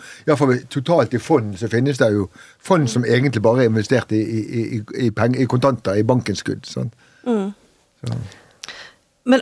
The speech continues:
Speaker 2: aksjefond i seg selv er jo på en måte, det er jo aksjefond som er det mest risikable, og så er det på en måte,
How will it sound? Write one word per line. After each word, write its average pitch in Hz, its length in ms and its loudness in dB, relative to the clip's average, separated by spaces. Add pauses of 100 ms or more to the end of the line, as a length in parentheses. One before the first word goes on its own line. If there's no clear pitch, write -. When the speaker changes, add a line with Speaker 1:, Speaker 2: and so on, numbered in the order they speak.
Speaker 2:
aksjefond - 880 0
i 226 60 4
seg 233 240 -2
selv 269 400 0
er 202 140 4
jo 196 100 -2
på 220 60 -2
en 220 80 2
måte, 190 100 -6
det 220 80 4
er 208 80 4
jo 233 160 4
aksjefond 208 400 -2
som 208 160 -2
er 185 80 4
det 196 80 -2
mest - 400 -8
risikable, 196 640 0
og 214 80 0
så 208 140 2
er 185 80 -2
det 180 40 -16
på - 60 -4
en 196 80 -2
måte, 175 180 0